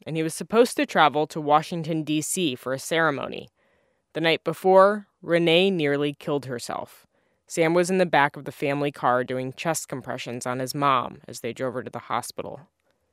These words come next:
Neither of them wants to talk about the details. It's private and painful, and they're still figuring out what their relationship can be going forward. Renee says she's more stable now.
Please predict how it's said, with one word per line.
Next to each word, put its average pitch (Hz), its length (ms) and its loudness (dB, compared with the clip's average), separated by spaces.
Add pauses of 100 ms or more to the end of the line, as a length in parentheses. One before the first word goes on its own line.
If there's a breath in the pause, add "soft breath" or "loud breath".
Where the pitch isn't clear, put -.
(420)
Neither 196 340 6
of 151 120 4
them 147 180 0
wants 143 240 0
to 151 100 -12
talk 135 320 -2
about 131 260 -4
the 139 80 -10
details. 127 680 -10 (280)
It's - 180 -12
private 151 520 2 (120)
and 131 160 -10
painful, 147 640 -2
and 135 120 -8
they're 127 100 -6
still 190 320 2
figuring 165 420 0
out 131 200 2
what 131 180 -4
their 131 140 -2
relationship 143 840 -4
can 147 220 -8
be 147 400 -4
going 123 280 -8
forward. 113 580 -4 (440 soft breath)
Renee 208 380 6
says 196 380 6
she's 202 280 -2
more 196 200 2
stable 185 480 2
now. 87 300 -2